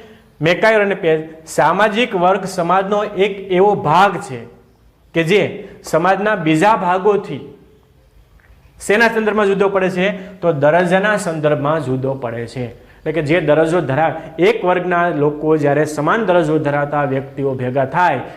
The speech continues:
ત્યારે વર્ગો રચાય છે અને આ વર્ગો બીજા ભાગોથી અલગ પડે છે. તો કઈ બાબતમાં અલગ પડે? કે દરજ્જાની બાબત, કે ભાઈ અમારો દરજ્જો તો ઉચ્ચ વર્ગના છે, અમે નિમ્ન વર્ગ સાથે ન જઈ શકીએ, અમારો તો મધ્ય વર્ગનો દરજ્જો છે, એ લેવલ સુધી આપણે ન જઈ શકીએ.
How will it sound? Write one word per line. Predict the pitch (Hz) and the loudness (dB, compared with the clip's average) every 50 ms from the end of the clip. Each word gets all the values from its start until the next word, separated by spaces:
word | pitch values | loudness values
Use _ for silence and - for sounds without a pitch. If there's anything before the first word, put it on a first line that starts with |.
| - - - | -20 -10 -4
ત્યારે | 147 139 143 139 | -2 0 2 2
વર્ગો | 131 123 127 139 160 160 175 180 | 2 2 2 2 4 4 4 4
રચાય | 175 175 170 180 190 190 185 | 4 2 2 2 0 0 0
છે | 185 196 190 190 185 - - - - - | 0 0 -2 -2 -4 -8 -14 -18 -8 -4
અને | 151 165 175 - - | -2 -2 -2 -4 -2
આ | 156 165 180 226 240 | 2 4 4 4 4
વર્ગો | 214 196 196 190 185 190 208 175 139 117 - - - - - | 4 2 0 0 2 2 2 2 2 0 -4 -10 -16 -16 -6
બીજા | 156 170 185 170 175 220 233 233 226 | -2 0 0 2 2 2 2 2 0
ભાગોથી | 160 151 160 175 175 175 190 190 185 190 196 185 | 0 0 -2 -2 0 2 0 0 0 0 0 0
અલગ | 185 - - - 165 190 220 233 233 233 | 0 -2 -2 0 2 2 2 2 0 -2
પડે | 196 185 185 180 160 | -2 -2 -2 -2 -2
છે. | 143 160 160 156 | -4 -4 -6 -4
તો | 156 - | -6 -8
કઈ | - - - 208 233 262 277 | -10 -4 0 2 2 2 2
બાબતમાં | 262 262 254 240 233 220 214 202 185 | 2 2 2 2 0 0 0 -2 0
અલગ | 170 160 156 - | 0 -2 -2 -4
પડે? | - 127 113 101 - - - - | -8 -8 -8 -12 -16 -20 -8 -6
કે | 151 139 | -6 -4
દરજ્જાની | 131 127 139 147 160 160 151 147 156 151 151 143 | 0 0 2 2 2 2 2 2 0 0 0 0
બાબત, | 135 131 127 127 120 - - - - - | -2 -2 -2 -4 -6 -10 -14 -16 -6 -2
કે | 143 | 0
ભાઈ | 160 156 | 2 2
અમારો | 143 143 160 170 175 | 2 2 2 2 2
દરજ્જો | 175 170 175 180 175 180 180 | 2 2 2 2 2 2 0
તો | 175 196 165 | 0 0 2
ઉચ્ચ | 160 185 - - | 2 2 2 0
વર્ગના | 175 165 165 160 170 165 160 | 0 0 0 0 2 0 0
છે, | 151 - 147 | 0 0 0
અમે | 151 156 | 0 0
નિમ્ન | 143 143 156 170 175 175 | 2 2 2 2 2 2
વર્ગ | 170 165 165 | 2 2 2
સાથે | 165 175 170 170 170 | 2 0 0 0 0
ન | 160 165 180 196 | 0 0 2 4
જઈ | 196 190 180 | 4 2 2
શકીએ, | - 170 165 - 151 131 - - - - - - | 0 -2 -6 -4 -4 -6 -6 -8 -12 -18 -8 -6
અમારો | 139 151 170 180 185 190 | -2 0 2 2 2 2
તો | 190 185 | 0 0
મધ્ય | 160 151 151 151 147 190 | 0 0 0 2 2 2
વર્ગનો | 196 196 196 190 190 202 202 | 2 2 2 0 0 -2 0
દરજ્જો | 190 185 185 190 185 165 | 0 2 2 2 0 -2
છે, | 160 180 165 | -4 -6 -6
એ | 147 - - - 165 180 | -6 -8 -6 -2 0 2
લેવલ | 180 175 170 180 190 | 4 4 4 4 2
સુધી | 190 185 185 180 202 | 2 0 0 0 2
આપણે | 165 151 151 202 196 | 2 0 0 -2 -2
ન | 190 190 214 214 | 0 0 0 2
જઈ | 180 202 208 | 2 2 2
શકીએ. | - - 196 196 180 - - | 2 0 -4 -6 -6 -10 -10